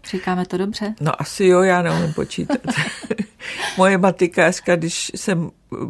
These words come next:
Speaker 2: odmaturovala, tak byla celá propocená a říkala: „Mace Naurová, já už jsem tak ráda, že už vás neuvidím.“ <laughs> Takže já, matika,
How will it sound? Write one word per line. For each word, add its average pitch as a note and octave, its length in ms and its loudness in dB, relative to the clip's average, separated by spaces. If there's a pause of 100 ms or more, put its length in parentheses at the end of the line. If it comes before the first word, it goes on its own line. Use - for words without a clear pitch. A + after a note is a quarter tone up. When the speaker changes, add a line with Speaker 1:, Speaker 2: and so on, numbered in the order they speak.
Speaker 2:
odmaturovala, E3+ 1080 2 (640)
tak D#3 200 0
byla E3 220 2
celá F3+ 320 0
propocená E3 760 0
a C#3+ 140 -2
říkala: E3 400 -2
„Mace D3+ 360 -2
Naurová, D#3 500 0
já D3+ 160 -4
už D3 160 -8
jsem D3+ 200 -6
tak - 260 -8
ráda, D3 300 0
že C#3+ 160 -2
už D3 180 -8
vás C#3+ 320 -6
neuvidím.“ C3+ 640 -6 (480)
<laughs> - 480 -16
Takže D3+ 320 0
já, D#3 160 6
matika, D#3 600 -2